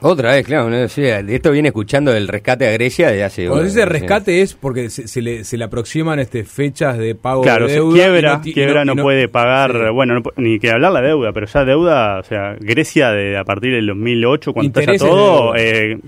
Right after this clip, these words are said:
Speaker 3: queda virtualmente fuera de, del mercado de, de
Speaker 1: Claro.
Speaker 3: capitales, porque el riesgo país que tenía asociado era la, la ca-, la tasa que vos le tenés que pedir a Grecia para prestarle guita era, era muy
Speaker 1: Claro.
Speaker 3: alta.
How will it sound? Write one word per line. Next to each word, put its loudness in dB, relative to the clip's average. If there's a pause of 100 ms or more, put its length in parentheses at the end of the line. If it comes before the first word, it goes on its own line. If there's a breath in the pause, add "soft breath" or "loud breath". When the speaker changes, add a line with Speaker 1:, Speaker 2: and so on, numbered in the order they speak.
Speaker 3:
queda 4
virtualmente 0
fuera 2
de, -2
del -2
mercado 2
de, 0
de -2
Speaker 1:
Claro. 2
Speaker 3:
capitales, 2
porque -4
el -6
riesgo 2
país 0
que -4
tenía 0
asociado 0
era 0
la, -4
la -2
ca-, -6 (380 loud breath)
la 2
tasa 2
que -4
vos 2
le 0
tenés 0
que -2
pedir 2
a 2
Grecia 0
para -2
prestarle -2
guita 2
era, 0
era 0
muy -2
Speaker 1:
Claro. 2
Speaker 3:
alta. -6